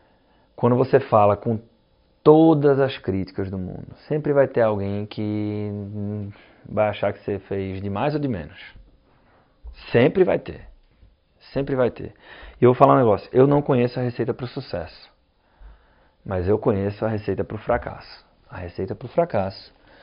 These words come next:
é você se preocupar demais com a opinião das outras pessoas. Com o julgamento das outras pessoas. Né?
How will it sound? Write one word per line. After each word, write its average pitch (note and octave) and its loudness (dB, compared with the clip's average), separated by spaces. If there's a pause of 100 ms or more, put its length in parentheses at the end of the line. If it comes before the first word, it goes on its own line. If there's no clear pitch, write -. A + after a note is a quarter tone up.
(200)
é F#2+ -4
você G2 -6 (880)
se F#2 -8
preocupar D3 0
demais G#2 -4 (480)
com - -10
a G2+ -4
opinião F#2+ -4
das G2 -6
outras G#2 -12
pessoas. - -14 (2500)
Com G#2+ -4
o G2+ 0
julgamento G#2 -2
das G#2 -2
outras G2+ -12
pessoas. - -14 (920)
Né? A#2 -8